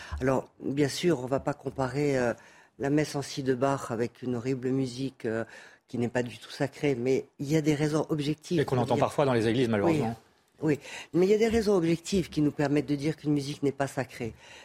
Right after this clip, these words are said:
Speaker 1: Mais en ce qui concerne la musique classique, de Bach à, je sais pas, Rachmaninoff, ou en tout cas, euh, la musique est sacrée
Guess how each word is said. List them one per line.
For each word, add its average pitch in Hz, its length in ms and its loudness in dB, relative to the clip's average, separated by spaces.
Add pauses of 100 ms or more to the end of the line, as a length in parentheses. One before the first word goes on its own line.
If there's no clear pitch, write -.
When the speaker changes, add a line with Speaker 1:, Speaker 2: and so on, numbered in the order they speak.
(140)
Speaker 1:
Mais 147 260 2 (100)
en 147 80 2
ce - 120 -6
qui 180 80 -4
concerne 170 400 0
la 151 80 4
musique 139 340 -2
classique, 135 600 -4 (400)
de 117 100 -6
Bach 131 340 -2
à, 98 460 -2 (260)
je - 60 -20
sais - 80 -20
pas, - 180 -16
Rachmaninoff, 123 720 -2
ou 87 80 -14
en 95 80 -14
tout - 180 -20
cas, 71 140 -4 (720)
euh, 123 260 2 (400)
la 135 160 0
musique 147 340 0
est 147 40 0
sacrée 170 600 -2